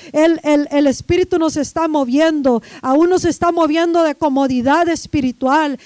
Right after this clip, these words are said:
comodidad cristian-, del cristianismo, comodidad como iglesia, comodi-, comodidad como generación, como cuerpo de Cristo. Y eso va a requerir que todos,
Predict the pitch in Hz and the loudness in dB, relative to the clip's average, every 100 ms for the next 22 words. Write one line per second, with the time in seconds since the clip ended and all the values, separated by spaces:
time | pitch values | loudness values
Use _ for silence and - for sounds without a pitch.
0 | - - 302 294 294 277 254 277 349 349 | -20 -6 -2 0 2 2 0 2 0 0
1 | - 320 - 302 294 269 240 240 247 240 | -2 -2 -2 -4 -4 -4 -8 -6 -4 -4
2 | 285 - 240 269 311 311 320 320 294 285 | -8 -6 -2 0 0 -2 -4 -2 0 0
3 | 269 262 330 - 359 311 233 240 285 359 | 0 0 -2 -4 -4 -2 -2 -2 0 0
4 | - 349 285 240 - - - 311 311 302 | -2 -4 -4 -6 -14 -8 -4 -2 0 0
5 | 277 262 294 277 277 262 285 359 247 339 | -2 -2 -2 0 0 0 0 -2 -2 -2
6 | 320 302 - 320 277 277 240 - 262 320 | 0 0 -2 -4 -2 -2 -4 -2 0 2
7 | 320 294 277 247 294 311 320 285 - 285 | 2 0 -4 -2 -4 -2 -2 -4 -2 -2
8 | 320 - 247 226 - - 254 311 370 349 | -4 -4 -6 -6 -12 -6 0 0 2 0
9 | 349 370 - 320 330 349 - 330 - 339 | 2 0 -2 -2 0 -2 -2 -6 -2 2
10 | 359 381 349 311 | 4 6 4 2